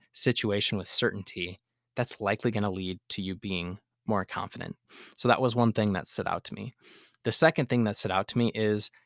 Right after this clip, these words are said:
that confidence is a skill. Confidence is a skill. Now, it's not something that you just have or you don't have. It's not something that you're just born with.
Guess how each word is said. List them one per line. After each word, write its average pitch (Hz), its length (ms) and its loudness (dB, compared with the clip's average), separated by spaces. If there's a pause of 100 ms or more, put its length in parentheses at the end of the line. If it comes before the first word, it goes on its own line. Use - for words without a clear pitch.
(140)
that 107 260 0
confidence 151 760 2 (100)
is 120 460 4 (140)
a 104 80 0
skill. - 680 2 (960)
Confidence 143 640 2
is 123 380 4
a 117 80 -4
skill. - 460 -2 (300)
Now, 117 180 6
it's 127 200 2
not 127 260 4
something 127 680 4 (160)
that 117 260 2
you 123 200 4
just 113 280 2
have 104 720 2 (400)
or 127 180 6
you 117 200 2
don't 113 360 0
have. - 400 -10 (480)
It's - 140 0
not 143 140 2
something 156 320 2
that 117 120 0
you're 123 120 0
just 113 200 -2
born 113 440 2
with. 92 340 -10